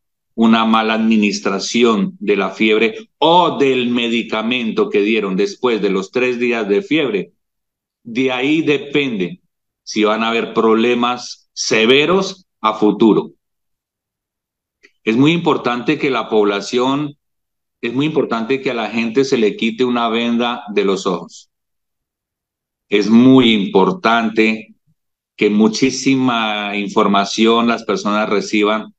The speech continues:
para ver que la salud no depende de un medicamento, que la salud del ser humano depende de una perfecta nutrición, que las células tengan excelente, excelente contenido de be-, de betacaroteno,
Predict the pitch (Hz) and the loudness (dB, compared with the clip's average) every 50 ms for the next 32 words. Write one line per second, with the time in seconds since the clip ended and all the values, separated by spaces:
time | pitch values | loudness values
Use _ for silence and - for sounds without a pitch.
0 | _ _ _ _ _ _ _ _ _ - 107 107 110 107 107 117 117 - - 143 | _ _ _ _ _ _ _ _ _ -6 -4 -2 -2 -2 -2 -2 -2 -2 -2 0
1 | 135 135 127 - - 117 104 98 101 104 113 123 131 143 147 135 135 131 127 127 | 0 0 -2 -4 -6 -6 -4 -2 0 2 2 4 4 4 4 2 0 0 0 0
2 | 131 127 127 - 131 131 131 127 127 131 127 131 131 131 131 - - _ _ _ | -2 -2 -2 -2 -2 -2 -2 -2 -2 0 0 0 0 -2 -6 -12 -20 _ _ _
3 | - 104 110 110 110 113 117 127 131 131 127 - 113 104 104 113 127 143 147 143 | -8 -4 -2 0 0 0 0 0 0 0 0 -2 -4 -6 -4 -2 -2 -2 -2 -4
4 | 135 - 101 90 82 82 _ _ _ _ _ _ _ _ _ _ _ _ _ _ | -4 -4 -4 -6 -8 -10 _ _ _ _ _ _ _ _ _ _ _ _ _ _
5 | _ _ _ _ _ - 113 110 110 110 107 - 110 101 101 107 120 123 127 127 | _ _ _ _ _ -4 -2 -2 -2 -2 -2 -2 0 2 4 6 6 6 6 4
6 | - 135 131 135 131 131 131 127 127 131 131 127 123 110 98 - 113 110 113 117 | 2 2 2 4 4 4 2 2 2 0 0 2 2 0 0 -2 -2 -2 2 2
7 | 123 123 123 123 127 123 120 - 110 98 - - 110 104 - 123 120 123 123 117 | 2 2 0 0 -4 -4 -4 -6 -8 -6 -4 -2 -2 -2 -2 -4 -4 -2 -2 -2
8 | 113 101 95 92 - - 107 117 123 117 95 87 - _ _ _ _ _ _ _ | -2 -2 -2 -4 -4 -2 -2 0 0 -2 -4 -4 -8 _ _ _ _ _ _ _
9 | _ _ - 107 104 104 101 - - 117 117 123 131 123 107 - - 110 107 107 | _ _ -4 -2 -2 -2 -4 -2 -2 0 2 2 2 2 0 -2 -2 -2 -2 -2
10 | 104 - 120 120 123 123 113 - - - - 113 107 107 110 127 139 151 151 147 | -2 -4 -4 -2 -2 -4 -4 -6 -8 -6 -6 -4 -2 0 0 2 2 2 2 2
11 | 135 151 139 135 - 120 107 113 123 127 110 - 131 120 - 120 113 104 92 107 | 2 0 0 0 0 0 0 0 0 -2 -2 -4 -4 -4 -2 -2 -2 -2 -2 -2
12 | 98 98 110 120 120 123 120 113 110 104 101 98 92 - - 104 107 101 98 98 | -2 0 0 0 0 2 2 2 2 0 0 -2 -4 -8 -8 -4 -4 -2 -2 -4
13 | 92 95 98 92 - 98 92 90 87 - - 117 120 117 110 - | -4 -6 -8 -8 -6 -4 -2 -2 -2 0 0 0 2 0 0 -2